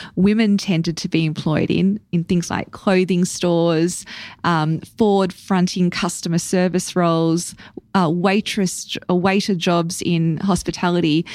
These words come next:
whereas, uh, males tended to be employed in things like re-, in retail, but in electronic stores or building supply and hardware stores, which actually were all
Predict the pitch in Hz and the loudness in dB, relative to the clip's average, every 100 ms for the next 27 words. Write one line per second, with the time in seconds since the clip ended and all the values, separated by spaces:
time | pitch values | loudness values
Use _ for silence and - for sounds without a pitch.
0 | - - - - 180 196 190 185 180 170 | -12 -14 -16 -10 0 2 4 4 2 -2
1 | - _ _ 190 170 160 - - - _ | -8 _ _ 2 2 0 -4 -12 -20 _
2 | - 196 196 185 190 190 - 214 180 180 | -4 2 2 4 2 2 0 0 0 -2
3 | - 175 170 175 175 165 165 165 170 165 | -6 -4 -2 -2 0 0 2 2 0 -2
4 | - 175 175 175 90 90 - - _ 175 | -4 0 0 0 -2 -2 -4 -8 _ -4
5 | - - 185 175 208 247 214 170 170 - | -2 0 2 2 2 2 0 0 0 0
6 | 190 - 180 180 - - 226 - - - | 0 0 -2 -2 -2 0 0 -2 -4 -2
7 | 147 - 165 175 165 - 202 214 180 180 | 0 0 0 0 -2 0 0 2 2 2
8 | - 170 180 165 175 180 208 208 190 185 | -2 -4 -2 0 0 0 0 2 2 0
9 | - 175 - - - 190 - 185 170 - | -2 -4 -2 -4 -6 -6 -4 -2 0 0
10 | 180 170 | 2 2